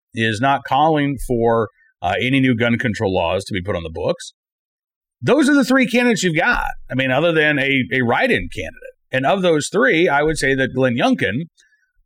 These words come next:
uh, even if he is playing it safe, it provides the best opportunity for Virginia gun owners, uh, to protect and defend their rights. Now, again, I, I,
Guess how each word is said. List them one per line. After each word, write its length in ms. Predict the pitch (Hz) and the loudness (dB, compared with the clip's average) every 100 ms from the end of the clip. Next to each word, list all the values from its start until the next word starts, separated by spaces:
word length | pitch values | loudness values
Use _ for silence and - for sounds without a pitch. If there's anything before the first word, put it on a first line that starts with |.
| _ | _
uh, 360 | 104 107 113 117 | -2 2 0 0
even 220 | 156 170 | 0 0
if 80 | 165 | 0
he 160 | 139 165 | 2 2
is 180 | 165 - | 2 -2
playing 320 | - 165 165 | -2 0 2
it 140 | 113 - | -2 -2
safe, 480 | - 262 156 165 151 _ _ _ _ _ _ _ _ _ _ _ | 0 2 2 0 -2 _ _ _ _ _ _ _ _ _ _ _
it 500 | 110 127 139 127 123 107 123 _ | -16 -10 -8 -6 -8 -10 -16 _
provides 420 | 170 151 220 170 | 0 2 2 2
the 120 | 175 | 2
best 320 | 139 196 - | 2 0 2
opportunity 800 | 185 160 143 135 190 277 127 92 139 | 2 2 0 0 2 2 0 -2 -2
for 180 | 143 135 | 0 0
Virginia 440 | 131 131 143 135 117 | 2 0 0 0 0
gun 260 | 143 202 | 0 2
owners, 500 | 156 139 135 135 127 - _ _ _ _ | 2 2 2 0 -4 -14 _ _ _ _
uh, 140 | 101 110 | -4 -2
to 80 | 147 | -2
protect 360 | 147 135 117 | -2 -2 -2
and 120 | 110 107 | -2 -4
defend 240 | 107 92 | -2 -4
their 80 | 98 | 0
rights. 640 | 208 180 - - - - _ _ _ _ _ | 0 0 -4 -10 -16 -16 _ _ _ _ _
Now, 180 | 156 147 | -2 0
again, 500 | 143 185 190 123 127 - _ _ _ | 0 0 2 2 0 -4 _ _ _
I, 100 | - - | -8 -6
I, 200 | - | -6